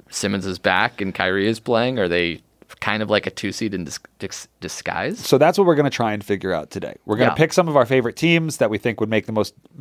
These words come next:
Speaker 2: what, interesting and dynamic
Speaker 1: Matchups.
Speaker 2: first round matchups,
Speaker 1: Yep.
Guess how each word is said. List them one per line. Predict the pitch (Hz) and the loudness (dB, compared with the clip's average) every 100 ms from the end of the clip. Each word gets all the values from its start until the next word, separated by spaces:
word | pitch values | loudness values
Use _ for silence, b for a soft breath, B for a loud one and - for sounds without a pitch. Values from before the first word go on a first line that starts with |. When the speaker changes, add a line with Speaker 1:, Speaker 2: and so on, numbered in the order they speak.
| - | 0
Speaker 2:
what, | 123 98 - | 0 2 0
interesting | 143 160 139 151 135 | 0 0 0 0 0
and | 110 | 0
dynamic | 101 104 110 117 - - - | 0 0 0 0 -4 -16 -6
Speaker 1:
Matchups. | 98 | 2
Speaker 2:
first | 127 - | 2 4
round | 127 117 113 | 4 4 4
matchups, | 107 - 120 - | 2 4 2 2
Speaker 1:
Yep. | 92 87 | -2 -2